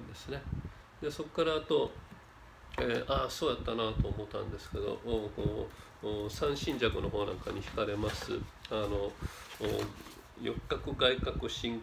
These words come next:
覚を生ぜず、欲想、心想、外想を起こさず、色相、香味触の方に弱せず」言ってね、法蔵修行というところが出てきまして、それからあと、お、成仏しはって実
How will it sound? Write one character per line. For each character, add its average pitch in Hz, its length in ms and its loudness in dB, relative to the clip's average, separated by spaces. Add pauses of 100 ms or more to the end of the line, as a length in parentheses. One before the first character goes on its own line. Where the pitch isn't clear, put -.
(100)
覚 - 360 4
を 110 80 4
生 107 340 0
ぜ 104 180 0
ず、 - 140 -2
欲 104 200 -2
想、 123 300 0
心 110 300 -2
想、 110 380 -2
外 107 200 2
想 104 200 -4
を 101 180 0
起 - 80 -8
こ 117 100 0
さ 117 160 2
ず、 95 140 0
色 107 280 -2
相、 101 240 -2
香 101 360 0
味 107 80 -2
触 - 340 -6
の 92 100 -2
方 101 300 0
に 107 200 -4
弱 110 200 -2
せ - 240 -2
ず」 101 140 -6
言 92 80 -4
っ - 20 -8
て - 200 -4
ね、 101 120 0 (540)
法 131 180 6
蔵 117 220 2
修 117 260 -2
行 110 220 4
と 107 160 -4
い 101 120 0
う 98 60 -4
と - 140 -8
こ - 140 -2
ろ 107 60 -2
が - 220 -2
出 104 80 -2
て 98 200 -4 (160)
き 104 100 -6
ま 104 220 -2
し - 160 -12
て、 151 220 0 (360)
そ - 60 -8
れ 165 80 -2
か 175 120 0
ら 165 160 4
あ 160 40 0
と、 151 440 6
お、 117 320 2
成 113 240 2
仏 98 240 -2
し - 120 -6
は 104 80 -4
っ 101 60 -4
て - 140 0
実 101 240 -6